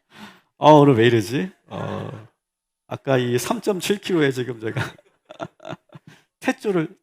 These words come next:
탁 자르는 그런 이벤트를 이렇게 허용해 주는 그런 병원이었어요. 어, 근데 이제 그때 뭐 제가 몇 번 얘기했지만,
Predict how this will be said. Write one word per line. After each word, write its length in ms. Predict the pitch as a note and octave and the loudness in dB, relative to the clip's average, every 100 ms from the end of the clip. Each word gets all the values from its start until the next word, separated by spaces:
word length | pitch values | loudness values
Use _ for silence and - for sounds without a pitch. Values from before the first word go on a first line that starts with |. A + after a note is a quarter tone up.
| - | -18
탁 260 | - _ - | -18 _ -10
자르는 460 | E3+ D3+ A#2+ - | -6 -4 -6 -10
그런 320 | - A#2+ A2+ A2 | -12 -10 -10 -12
이벤트를 500 | A2+ C3 - B2 A#2 | -12 -12 -10 -10 -10
이렇게 220 | B2+ A2+ | -10 -12
허용해 360 | G#3 G#3 F#3 | -8 -6 -4
주는 240 | D#3+ A#2+ B2+ | -6 -10 -14
그런 140 | A2 | -14
병원이었어요. 840 | G#2 A#2 C#3 A#2 F#2+ - C3+ E3 _ _ _ _ _ _ _ _ _ _ _ _ _ _ _ _ _ | -10 -8 -8 -8 -14 -12 -12 -12 _ _ _ _ _ _ _ _ _ _ _ _ _ _ _ _ _
어, 580 | B2+ B2+ B2+ B2 - - _ _ _ _ _ _ _ _ _ _ _ _ _ _ _ - | -6 -4 -4 -8 -12 -18 _ _ _ _ _ _ _ _ _ _ _ _ _ _ _ -12
근데 200 | E3 F3 | -4 -2
이제 140 | D#3+ | -2
그때 520 | - - D#3 C3 - _ _ _ _ _ | -8 -6 -2 -2 -4 _ _ _ _ _
뭐 120 | A#2 | -18
제가 160 | A2+ C3 | -14 -10
몇 160 | G#2+ - | -12 -12
번 120 | A#2+ | -12
얘기했지만, 720 | G#2+ C3 - G#2+ A#2 A2 | -8 -8 -10 -14 -16 -16